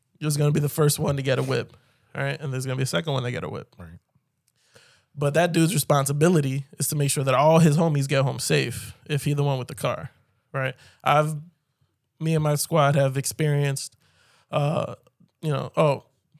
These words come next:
Speaker 1: br-, I'm not gonna say names again. So-and-so got a car, um, but he would just drop us off at the L far from home, and then he'd go home.
Speaker 2: Right.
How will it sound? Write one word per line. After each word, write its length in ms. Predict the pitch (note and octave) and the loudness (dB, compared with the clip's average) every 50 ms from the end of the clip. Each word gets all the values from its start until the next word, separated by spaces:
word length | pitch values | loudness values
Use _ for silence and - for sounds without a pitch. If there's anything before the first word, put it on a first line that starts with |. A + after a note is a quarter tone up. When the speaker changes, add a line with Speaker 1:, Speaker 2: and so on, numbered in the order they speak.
| _ _ F3+ | _ _ -20
Speaker 1:
br-, 240 | D#3+ D3+ D3 D3 - - D3+ C#3 - E3+ C#3 - | -14 -8 -8 -8 -8 -8 -12 -14 -10 -8 -4 -2
I'm 80 | D#3 D3+ | 2 2
not 100 | D3 C#3+ | 4 4
gonna 100 | C3 C3+ | 2 2
say 100 | C3+ - C#3+ | 0 -2 -2
names 200 | C#3+ C#3+ C#3 C#3 | -2 -2 -2 -2
again. 260 | D#3 F#3 F#3 F3+ E3+ - - _ - | -2 -2 -2 -2 -4 -8 -16 _ -4
So-and-so 360 | - - F3+ F3+ E3 - D#3 | 0 2 4 4 4 4 4
got 140 | - D#3 C#3+ | 4 4 4
a 40 | B2+ | 4
car, 500 | - - D#3 D3+ D#3 D3+ D3 D3+ C#3+ C#3 - - _ _ _ _ _ - | 4 4 6 6 8 6 4 4 0 -4 -8 -16 _ _ _ _ _ -4
um, 340 | D3+ D3 D3 C#3+ C3+ C#3 C#3 | -2 0 0 0 0 0 0
but 100 | D3 D3+ | 2 4
he 80 | F3 G#3 | 4 6
would 120 | F#3+ F3 | 4 4
just 140 | F3 D3+ C#3+ | 2 2 2
drop 200 | C#3+ D3 D3+ - D3+ | 4 4 4 4 4
us 120 | - - | 2 2
off 460 | C#3 C3+ B2+ A#2+ B2+ - - - - - - _ _ | 2 2 2 2 0 -2 -6 -10 -12 -18 -20 _ _
at 140 | - C#3+ - | -4 0 0
the 160 | D3 C3 - | 0 2 4
L 420 | C#3+ C#3+ C#3 C3+ B2+ C3 B2 A#2+ _ _ _ _ _ | 4 4 4 4 2 0 -4 -6 _ _ _ _ _
far 380 | _ - - - D#3 D3 C#3 C3+ | _ -10 -6 -2 0 0 0 0
from 200 | - - B2+ C3+ | -2 -4 -6 -6
home, 360 | C#3+ C3+ B2+ B2+ B2 B2 B2 - _ _ _ _ - | -4 -4 -4 -6 -6 -8 -10 -14 _ _ _ _ -4
and 100 | C#3+ C#3 | 0 2
then 80 | C3 C#3 | 4 4
he'd 160 | D#3 C3+ C3+ | 4 4 4
go 140 | C3+ B2 A#2+ | 2 2 0
home. 260 | C3 C#3+ D#3+ - - - | 0 -2 -4 -8 -10 -10
Speaker 2:
Right. 220 | G#2 F#2 F2 E2 | -10 -10 -10 -10